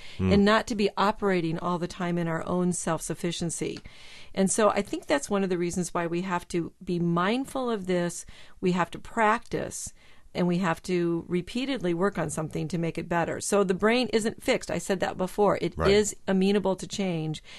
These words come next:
Speaker 2: And so you can change this habit.
Speaker 1: So it's probably wise then to, uh, take a few minutes each day and focus on being more positive in order to develop the habit of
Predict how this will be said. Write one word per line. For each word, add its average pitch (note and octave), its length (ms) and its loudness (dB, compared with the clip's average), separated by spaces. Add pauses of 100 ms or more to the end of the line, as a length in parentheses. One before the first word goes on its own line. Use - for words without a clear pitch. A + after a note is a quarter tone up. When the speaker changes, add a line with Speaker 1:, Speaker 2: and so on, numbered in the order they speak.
(240)
Speaker 2:
And F#3 140 2
so - 80 2
you F#3 200 2
can A3 380 0
change F3+ 460 -2
this E3+ 200 -4
habit. - 400 -4 (460)
Speaker 1:
So - 120 0
it's G2+ 100 0
probably G#2+ 540 8
wise F2 520 6
then E2 280 4
to, E2 200 0
uh, D#2 80 0
take C3 220 2
a G#2+ 40 8
few G2+ 180 4
minutes F#2 280 6
each G#2 280 -2
day E2+ 340 4
and D#2 380 0 (540)
focus C3+ 480 4
on G2+ 180 8
being G2 320 8
more F#2+ 200 6
positive D2+ 800 0 (160)
in F2 340 2
order G2 220 4
to - 140 -2
develop E2+ 360 2
the D#2+ 100 -4
habit F2 340 0
of F2 400 -6